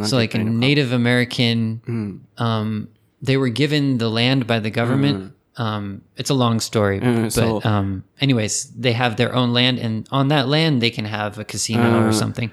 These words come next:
Speaker 2: そう、
Speaker 1: うん。
Speaker 2: こう、ネイティブアメリカン、あるいはインディアンの方々が住んでるところ、僕もこれ大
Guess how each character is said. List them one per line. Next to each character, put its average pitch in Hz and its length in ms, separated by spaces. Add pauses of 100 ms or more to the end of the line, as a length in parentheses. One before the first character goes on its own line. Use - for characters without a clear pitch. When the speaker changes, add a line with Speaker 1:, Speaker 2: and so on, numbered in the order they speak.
Speaker 2:
そ - 260
う、 127 40
Speaker 1:
う - 20
ん。 - 40
Speaker 2:
こ 131 400
う、 123 80
ネ 147 100
イ 147 80
テ 143 60
ィ - 20
ブ 139 80
ア 139 40
メ 143 100
リ 147 100
カ 113 240
ン、 87 120
あ 107 60
る 113 60
い - 0
は 113 60
イ 127 100
ン 123 100
デ 110 80
ィ 104 100
ア 98 80
ン 101 60
の 98 100
方 107 220
々 101 100 (120)
が 95 120
住 104 160
ん 98 60
で 98 80
る 95 100
と 101 100
こ 110 100
ろ、 117 120
僕 123 320
も 143 100
こ 131 80
れ 123 60
大 127 120